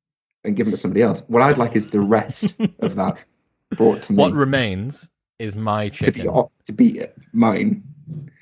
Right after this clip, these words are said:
Speaker 1: 'Cause Yusuf
Speaker 2: Okay.
Speaker 1: always tries to get me in on some kind of, like, where I get
Speaker 2: Uh,
Speaker 1: the leg,
Speaker 2: what do you
Speaker 1: he gets
Speaker 2: want?
Speaker 1: the press and
Speaker 2: What do
Speaker 1: You know, I
Speaker 2: you,
Speaker 1: get, I
Speaker 2: uh,
Speaker 1: get fobbed off with, like, the, the bits that no one really wants, and it's
Speaker 2: <laughs> Dirty
Speaker 1: out of someone else's
Speaker 2: affogato.
Speaker 1: supporters.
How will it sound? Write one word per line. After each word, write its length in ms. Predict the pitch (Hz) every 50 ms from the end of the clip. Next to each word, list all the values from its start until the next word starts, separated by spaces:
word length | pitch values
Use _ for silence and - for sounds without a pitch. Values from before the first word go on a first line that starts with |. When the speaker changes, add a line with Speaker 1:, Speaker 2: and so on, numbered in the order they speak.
| _ _ _ _
Speaker 1:
'Cause 160 | 160 160 165
Yusuf 160 | 143 147 135 110
Speaker 2:
Okay. 80 | 98
Speaker 1:
always 200 | - 82 78 -
tries 280 | - - 117 113 110 -
to 80 | - 101
get 180 | 117 110 95
me 140 | 110 107 104
in 80 | 107 104
on 100 | 95 95
some 240 | 95 - 107 101
kind 300 | 95 - 104 98 95 101
of, 100 | 101 95
like, 240 | 95 90 92 90 - -
where 220 | 92 92 98 95
I 120 | 101 98
get 100 | 98 - -
Speaker 2:
Uh, 200 | 143 139 135 123
Speaker 1:
the 60 | 113
leg, 160 | - - 196 196
Speaker 2:
what 120 | 233 277
do 60 | 311
you 160 | 330 339 330
Speaker 1:
he 60 | 330 330
gets 80 | 320 320
Speaker 2:
want? 100 | 294 -
Speaker 1:
the 60 | - _
press 360 | _ 104 101 - - - -
and 160 | - 113 - - _ _ _ _ - - - - - - - - - - - - - - - - - _ - _ _ _ _
Speaker 2:
What 200 | 202 220 262 262
do 60 | -
Speaker 1:
You 20 | 240
know, 80 | 240 -
I 60 | -
Speaker 2:
you, 40 | -
Speaker 1:
get, 80 | - -
I 520 | 277 269 262 262 262 254 - 110 110 117 170 -
Speaker 2:
uh, 20 |
Speaker 1:
get 80 | - -
fobbed 260 | - 123 110 - - 120
off 220 | 117 110 110 -
with, 100 | 110 107
like, 140 | 113 98 -
the, 60 | 92
the 260 | 82 78 - 107 107
bits 300 | - - 110 98 - -
that 80 | - 101
no 140 | 101 107 104
one 100 | 101 98
really 180 | 95 92 92
wants, 460 | 98 107 107 104 101 98 98 - -
and 120 | - 107 - -
it's 180 | - - 147 - - _ _
Speaker 2:
<laughs> 140 | _ _ _
Dirty 140 | - 123
Speaker 1:
out 120 | 113 110 127
of 40 | 120 117
someone 200 | 110 107 101 98
else's 380 | 117 113 110 110 104 - 107 104
Speaker 2:
affogato. 280 | 104 104 104 104 104 104
Speaker 1:
supporters. 580 | 107 104 101 - _ _ - 98 _ - -